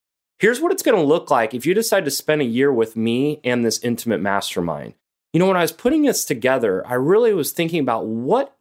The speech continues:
are the outcomes that I want you to get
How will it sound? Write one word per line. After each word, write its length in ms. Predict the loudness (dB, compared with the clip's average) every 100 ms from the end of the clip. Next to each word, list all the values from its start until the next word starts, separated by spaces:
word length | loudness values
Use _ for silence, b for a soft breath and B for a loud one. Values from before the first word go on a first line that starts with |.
| _
are 300 | 2 4 2
the 180 | 0 0
outcomes 880 | 2 0 -2 -6 -6 -10 -12 -14 _ _ _ _ _ _ 0
that 100 | 2
I 160 | 2
want 380 | 2 2 0 -4
you 340 | -2 0 0 -2
to 180 | -6
get 580 | -8 0 0 0 -6 -20